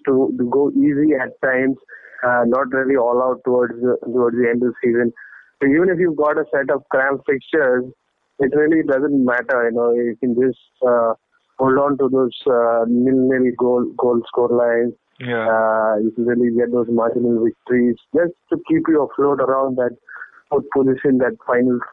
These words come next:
Speaker 1: uh, spot of playoffs.
Speaker 2: Yeah.
Speaker 1: So for me right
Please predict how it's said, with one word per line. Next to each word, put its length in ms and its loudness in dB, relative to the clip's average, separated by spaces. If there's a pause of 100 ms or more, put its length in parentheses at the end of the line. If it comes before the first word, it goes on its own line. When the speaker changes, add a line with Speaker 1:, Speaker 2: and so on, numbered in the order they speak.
(120)
Speaker 1:
uh, 240 2 (100)
spot 280 -2
of 100 -2 (320)
playoffs. 300 0 (500)
Speaker 2:
Yeah. 140 -6
Speaker 1:
So 220 0 (260)
for 120 2
me 400 2
right 220 0